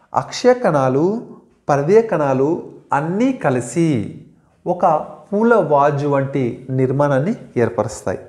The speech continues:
ఇవన్నీ కూడా ప్లేసెంటాను ఆవరిస్తూ ఈ యొక్క పూల వాజు వంటి నిర్మాణం ఏర్పడుతుంది. ఈ యొక్క పూల వాజు వంటి నిర్మాణం కూడా రెండు కణాల మందంచే ఏర్పడి ఉంటుంది. ఈ యొక్క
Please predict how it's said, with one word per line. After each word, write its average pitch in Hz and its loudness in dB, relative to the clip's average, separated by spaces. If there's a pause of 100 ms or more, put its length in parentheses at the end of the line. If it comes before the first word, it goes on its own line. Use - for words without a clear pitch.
(800)
ఇవన్నీ 180 4
కూడా 202 2 (140)
ప్లేసెంటాను 156 2 (200)
ఆవరిస్తూ 131 2 (640)
ఈ 143 2
యొక్క 143 4 (300)
పూల 202 2 (140)
వాజు 131 4
వంటి 123 -2
నిర్మాణం 117 -4 (300)
ఏర్పడుతుంది. 104 -4 (640)
ఈ 185 -2
యొక్క 196 2 (200)
పూల 240 2 (140)
వాజు 165 4
వంటి 170 -2
నిర్మాణం 139 -2 (100)
కూడా 147 4 (680)
రెండు 151 0 (160)
కణాల 160 0 (120)
మందంచే 131 -2 (140)
ఏర్పడి 117 0 (300)
ఉంటుంది. 107 -4 (720)
ఈ 180 2
యొక్క 202 4